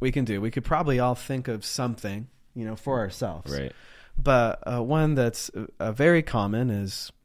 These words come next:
Speaker 1: going for a walk, just getting outside.
Speaker 2: Mm.
Speaker 1: Get outside. Uh, there's something therapeutic about being outside that God designed for us with nature and trees and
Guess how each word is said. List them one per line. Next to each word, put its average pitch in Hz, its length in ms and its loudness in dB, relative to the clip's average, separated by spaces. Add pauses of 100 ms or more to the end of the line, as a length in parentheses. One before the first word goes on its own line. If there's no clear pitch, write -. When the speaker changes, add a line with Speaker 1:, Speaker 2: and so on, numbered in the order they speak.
(160)
Speaker 1:
going 147 240 4
for 170 160 4
a 139 60 6
walk, 117 340 4
just - 180 -6
getting 131 240 2
outside. 113 500 -2 (920)
Speaker 2:
Mm. 104 60 0
Speaker 1:
Get 123 120 4
outside. 113 720 0 (460)
Uh, 104 500 -2
there's 120 300 0
something 143 440 -2
therapeutic 120 880 -2
about 104 500 -4 (520)
being 131 240 4
outside 117 600 -2
that 104 120 -8
God 117 260 -2
designed 110 460 -4
for 117 280 -2
us 110 400 -6 (360)
with 92 360 -8 (120)
nature 117 720 -2
and 78 220 -10
trees 117 600 -4
and 82 180 -8